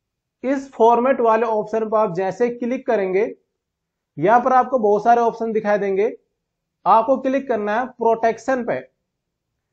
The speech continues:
प्रोटेक्शन पे क्लिक करने के बाद दोस्तों, आपको यहाँ पर एक ऑप्शन दिखाई देगा लॉक्ड का।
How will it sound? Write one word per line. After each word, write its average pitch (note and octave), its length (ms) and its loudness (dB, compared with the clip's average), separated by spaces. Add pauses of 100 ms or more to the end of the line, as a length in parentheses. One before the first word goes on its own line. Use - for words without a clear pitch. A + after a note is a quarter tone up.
(360)
प्रोटेक्शन C4+ 500 0
पे D4 60 -2
क्लिक B3+ 400 -4
करने A3+ 280 -2
के A3+ 120 -2
बाद A3 180 2
दोस्तों, G#3 360 -2
आपको G#3+ 340 0
यहाँ G3 200 2
पर A3 140 -2
एक A3 140 -2
ऑप्शन G#3 320 -4
दिखाई F#3+ 240 -2
देगा F#3+ 220 0
लॉक्ड F3+ 400 0
का। E3+ 120 0